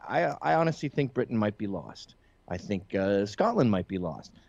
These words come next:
I think Belgium is lost. I think Germany is lost. I think Spain is under duress. Uh, France is done. I think Italy is fighting back. Hungary is fighting back. Brazil is fighting back. There's still hope for those countries,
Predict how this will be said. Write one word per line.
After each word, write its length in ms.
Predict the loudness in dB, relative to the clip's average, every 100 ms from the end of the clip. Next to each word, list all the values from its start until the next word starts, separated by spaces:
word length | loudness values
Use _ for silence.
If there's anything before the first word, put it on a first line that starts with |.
| -6
I 80 | -2
think 240 | -2 2
Belgium 460 | 4 4 4 2 0
is 180 | -2 -6
lost. 300 | -8 -6 -4
I 60 |
think 200 | 0 -2
Germany 500 | 4 6 6 6 4
is 160 | 2 -4
lost. 320 | -8 -8 -6
I 80 | -2
think 160 | -2
Spain 460 | -2 2 4 6 6
is 140 | 6
under 220 | 2 0 -2
duress. 440 | -2 -2 -4 -8 _ _ -20 -20 _
Uh, 300 | -2 0 0
France 440 | 0 2 4 2 0
is 140 | -2
done. 280 | 0 0 0
I 60 |
think 320 | 0 0 0 -6 -20 -8 2
Italy 540 | 4 6 6 4 2 -6 _ _
is 140 | 0 2
fighting 340 | 2 2 2
back. 340 | 2 2 0 -2
Hungary 460 | 0 0 2 2
is 120 | 2
fighting 340 | 0 -2 0 -2
back. 300 | -2 -4 -2
Brazil 400 | 0 4 4 4
is 120 | 2
fighting 300 | -2 -2 -2
back. 180 | -2 -6
There's 120 | -4
still 160 | 0 0
hope 180 | 0 0
for 80 |
those 200 | 2 2 0
countries, 320 | -2 -2